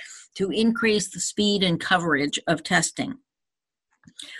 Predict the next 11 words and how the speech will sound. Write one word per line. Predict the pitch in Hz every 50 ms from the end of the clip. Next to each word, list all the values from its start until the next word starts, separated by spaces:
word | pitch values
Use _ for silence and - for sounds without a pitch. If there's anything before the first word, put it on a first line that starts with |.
| - - -
with | 202 208 190
the | 196 220
dual | 196 196 247 254 262 269 254 -
aims | - 214 202 196 190 190 190 180 190
of | 196 175 160
reassuring | 160 156 170 202 220 226 220 202 - - - 208 202 202 185 185 185 180 180
a | - - 175 170 165 160 - - -
frightened, | - - 190 190 - - 202 190 185 - - - _ - -
a | 185
frightened | - - 196 196 208 - 208 175 -
population | - - 190 190 190 185 175 170 175 180 185 175 - - 170 151 165 165